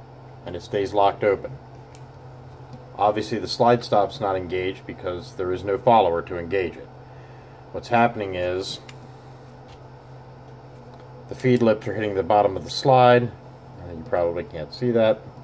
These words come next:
but that's what's happening.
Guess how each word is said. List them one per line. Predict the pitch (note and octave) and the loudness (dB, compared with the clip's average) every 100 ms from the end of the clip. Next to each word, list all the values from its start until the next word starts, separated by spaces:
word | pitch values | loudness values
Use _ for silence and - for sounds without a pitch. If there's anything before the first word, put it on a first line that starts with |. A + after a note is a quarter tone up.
| - - - - - - - - - - - - - - - - - - - B2+ - - - B2+ - - - - B2+ B2+ - - - - - - - | -20 -20 -20 -20 -20 -20 -20 -20 -20 -20 -20 -20 -20 -20 -20 -20 -20 -20 -20 -20 -20 -20 -20 -20 -20 -20 -20 -20 -20 -20 -20 -20 -20 -20 -18 -20 -16
but | - | -2
that's | G#2 G2+ | 0 0
what's | F2 - | -2 -2
happening. | G#2 F2+ D#2 D2+ | 0 0 -2 -12